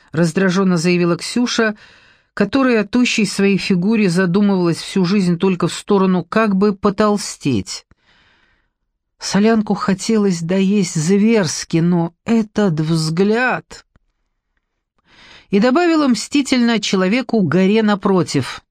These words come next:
"Вам с вашей фигурой не понять". Носов "Хмыкнул". Что ж вы хотите, я ж хирург, не менеджер "Газпрома".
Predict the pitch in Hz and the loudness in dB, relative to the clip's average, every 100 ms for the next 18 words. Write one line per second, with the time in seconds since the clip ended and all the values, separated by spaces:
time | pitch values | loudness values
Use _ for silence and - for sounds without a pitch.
0 | _ _ _ _ _ - 151 208 240 - | _ _ _ _ _ -2 0 2 2 0
1 | 226 233 - 240 - 220 233 233 208 180 | 0 0 0 -2 0 0 2 2 2 0
2 | 170 190 175 143 113 - - - _ _ | 0 0 0 0 -2 -6 -14 -18 _ _
3 | _ _ - - - 175 214 220 - 208 | _ _ -20 -20 -6 0 2 0 -2 -4
4 | - 185 151 - 131 107 101 _ _ _ | -2 0 0 -2 -2 -2 -6 _ _ _
5 | _ _ _ _ _ - - 190 170 151 | _ _ _ _ _ -12 -4 -2 -2 -2
6 | 165 165 - 123 - 117 131 214 220 - | -2 -2 -2 -4 -4 -6 -2 -2 -4 -8
7 | _ _ _ - - 202 156 170 175 - | _ _ _ -8 0 2 2 2 0 -4
8 | - - _ - 151 196 170 160 190 202 | -14 -18 _ -4 0 2 2 2 0 0
9 | 185 147 139 131 131 131 - - 131 110 | -2 -2 -2 -2 0 -2 -4 -4 -2 0
10 | 104 76 | -2 -6